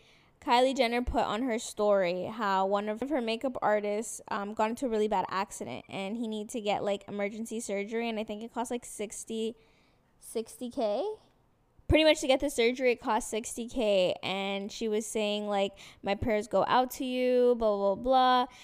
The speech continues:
And she put on her story and telling people to swipe up to donate. And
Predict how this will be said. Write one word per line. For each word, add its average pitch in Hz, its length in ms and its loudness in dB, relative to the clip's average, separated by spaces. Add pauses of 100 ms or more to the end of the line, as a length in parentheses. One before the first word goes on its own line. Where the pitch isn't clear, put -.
(220)
And 214 440 0
she - 140 -6
put 247 160 2
on 262 100 0
her 262 100 0
story 240 460 2
and 233 140 -2
telling 220 320 -2
people 240 240 -4
to 233 100 -8
swipe 220 460 0
up 294 340 2
to 240 160 0
donate. 214 800 -2 (800)
And 233 680 2